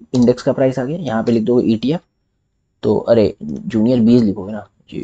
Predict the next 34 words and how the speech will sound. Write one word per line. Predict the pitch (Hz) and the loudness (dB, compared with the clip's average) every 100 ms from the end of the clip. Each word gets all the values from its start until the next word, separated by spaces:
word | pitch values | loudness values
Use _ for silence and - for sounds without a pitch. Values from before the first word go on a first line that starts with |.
| - _ _ _ _ | -12 _ _ _ _
जूनियर, | - 104 104 131 | -12 -6 -4 -2
काफ़ी | - 143 202 | 0 2 2
कंपनीज | 170 151 151 160 156 | 0 2 2 2 2
का | 165 | 2
अलग | 147 147 | 4 4
अलग | 143 | 4
ईटीएफ़ | 120 120 117 | 4 2 2
होता | 123 175 | 2 2
है, | |
but | 165 | 0
जूनियर | 131 127 147 143 | 0 0 2 2
बीस | 143 156 | 0 0
फेमस | 127 120 101 | 0 2 0
है। | 87 | -4
जो | - 117 | -2 0
मैं | 127 | 2
आपको | 123 151 | 0 0
नाम | 127 123 139 | 0 -2 0
बोल | 139 135 | 0 0
रहा | 135 | -2
हूँ | 185 - | -6 -8
आप | 139 _ - | -10 _ -8
बीस | 120 139 160 143 | 2 4 4 4
वाले | 131 123 | 2 2
में | 117 | 0
ही | 104 | 0
फोकस | 98 - - | -2 -6 -6
करना | 101 107 | -2 -2
क्योंकि | 120 156 | -2 -2
वॉल्यूम | 123 113 123 | 0 2 2
ज़्यादा | 107 92 | 0 -2
रहता | 87 82 - | -4 -8 -14
है। | _ _ _ _ | _ _ _ _
देखो | 120 - | -4 -4